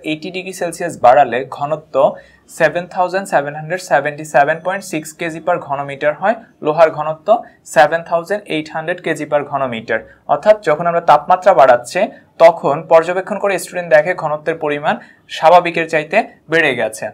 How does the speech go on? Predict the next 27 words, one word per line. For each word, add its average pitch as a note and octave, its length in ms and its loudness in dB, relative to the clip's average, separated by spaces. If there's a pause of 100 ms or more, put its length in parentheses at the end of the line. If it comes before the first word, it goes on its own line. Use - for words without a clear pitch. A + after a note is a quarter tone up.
(200)
আর F3+ 180 4
দণ্ডের D#3 380 0
দৈর্ঘ্য E3+ 280 -4
দেয়া C3 240 2
আছে C3 180 -2
সিক্সটি F#3+ 380 -8 (220)
সেন্টিমিটার। C#3+ 600 -4
প্রথম F3 340 -6
প্রশ্ন, F#3 280 -4 (240)
আপেক্ষিক F3+ 680 0
তাপ E3 160 6 (100)
কাকে D3 300 4
বলে? A#2 220 -2
খুব E3+ 200 -8
সহজ E3+ 320 -2
একটা D#3+ 160 -4
প্রশ্ন E3 320 -10
এবং E3 180 -10
সহজ D#3 300 -2
অ্যান্সার C#3+ 320 -4
হবে। D3+ 240 0 (580)
এক, E3 240 0 (420)
একক E3 360 2
ভরের F3+ 200 2
কোনো F3 160 -4
বস্তুর E3+ 260 -6
তাপমাত্রা E3+ 480 -2